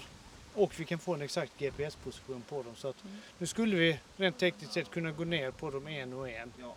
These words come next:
Speaker 1: trots att det inte är någon sikt.
Speaker 2: Men hade ni varit glada om ni hade lite olika, för nu är det ju s-, lika samma, eh, slags, eh, gran, tror jag.
Speaker 1: Ja,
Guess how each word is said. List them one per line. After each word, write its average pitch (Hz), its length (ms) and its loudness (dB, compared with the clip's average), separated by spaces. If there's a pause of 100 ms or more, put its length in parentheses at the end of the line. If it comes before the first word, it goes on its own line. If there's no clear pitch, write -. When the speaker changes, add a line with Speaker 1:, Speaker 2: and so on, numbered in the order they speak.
(160)
Speaker 1:
trots 185 300 6
att 143 100 2
det 165 100 2
inte 165 160 0
är 139 40 -4
någon 135 100 -4
sikt. - 460 -10 (500)
Speaker 2:
Men 240 180 2
hade 269 260 6
ni 269 80 8
varit 254 140 6
glada 254 400 6
om 190 120 0
ni 214 60 0
hade 262 180 4
lite 214 240 2
olika, 196 440 2
för 226 100 0
nu 214 140 4
är 220 40 2
det 233 200 -4
ju 240 260 2
s-, - 240 -8 (460)
lika 233 500 2
samma, 226 440 4 (260)
eh, 208 400 -2 (220)
slags, - 480 -2
eh, 196 240 0 (200)
gran, 190 460 6
tror 196 220 6
jag. 202 100 12
Speaker 1:
Ja, 254 320 12